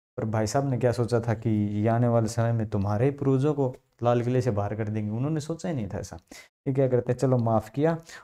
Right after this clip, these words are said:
और कुछ रुपये आपका जो खर्चा हुआ ना, खर्चा दो हमें, जो इतना हुआ लड़ाई में, और आप ना कर सकते हो व्यापार, इनको वापस दे देता है औरंगज़ेब। चलो करो भाई, कोई दिक्कत नहीं है, ठीक है। अब क्या होता है इसके आगे,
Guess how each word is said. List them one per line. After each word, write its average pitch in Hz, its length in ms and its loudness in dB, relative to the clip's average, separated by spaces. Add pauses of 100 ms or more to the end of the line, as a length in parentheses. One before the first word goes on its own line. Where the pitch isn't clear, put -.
(100)
और 123 100 2
कुछ 131 260 -4
रुपये 127 380 2 (120)
आपका 127 300 2
जो 123 160 2
खर्चा 123 340 -2
हुआ 123 160 4
ना, 135 160 2
खर्चा 123 340 0
दो 123 120 0
हमें, 143 280 0
जो 127 100 0
इतना 127 240 0
हुआ 117 240 0
लड़ाई 113 300 0
में, 160 240 -4 (380)
और 120 80 0
आप 120 140 2
ना 139 100 0
कर 123 160 0
सकते - 300 -4
हो 104 80 0
व्यापार, 101 380 -4 (100)
इनको 135 220 -2
वापस 143 280 -2
दे 131 160 -4
देता 95 320 -6
है 101 60 -6
औरंगज़ेब। 90 380 -8 (160)
चलो 101 300 -4
करो 101 160 -4
भाई, 95 260 -12
कोई 113 140 -2
दिक्कत 104 320 -6
नहीं 90 180 -4
है, 104 160 -10
ठीक - 840 -12
है। 151 100 -2 (1400)
अब 131 140 2
क्या 151 140 2
होता 131 280 2
है 117 220 2
इसके - 320 0
आगे, 117 160 2